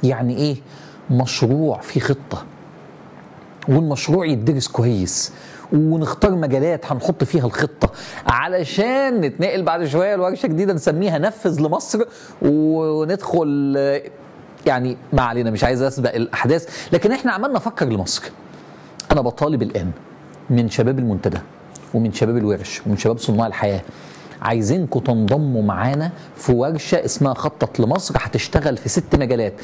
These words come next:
تعليم وصحة وإسكان وعلاقات، آه، دولية وتكنولوجيا ويعني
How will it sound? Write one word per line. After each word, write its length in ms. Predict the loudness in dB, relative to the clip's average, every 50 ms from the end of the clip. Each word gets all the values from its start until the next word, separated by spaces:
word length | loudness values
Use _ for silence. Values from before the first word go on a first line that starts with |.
| -14 -14 -14 -14 -16 0 0
تعليم 420 | 2 2 2 0 0 0 0 -2 -4 -8 0 2
وصحة 520 | 2 4 4 2 0 0 -2 -4 -6 -6 -6 -8 -4 2 2
وإسكان 800 | 2 4 2 0 -2 -2 0 2 4 4 4 2 0 -2 -2 -4 -8 -10 0 2
وعلاقات، 880 | 4 4 4 4 4 2 2 0 0 0 0 -2 -2 0 -2 -2 -2 -2 -8 -10 0 2 4 4
آه، 600 | 4 4 2 2 2 2 2 2 2 2 2 2
دولية 800 | 2 2 2 2 2 2 2 2 2 2 2 2 2 0 0 -2 -8 -16 -4 0
وتكنولوجيا 1800 | 2 4 4 4 4 2 0 -2 -6 -14 -20 -18 -18 -18 -18 -20 -20 0 0 2 2 4 2 4 4 4 4 2 2 2 2 2 2 0 -2 -4 -10 -16 -18 -4 0
ويعني 1700 | 2 2 4 4 2 2 2 2 0 0 0 0 0 0 -2 -4 -6 -14 -20 -20 -20 -20 -20 -20 -4 0 0 0 2 0 0 -2 -2 -4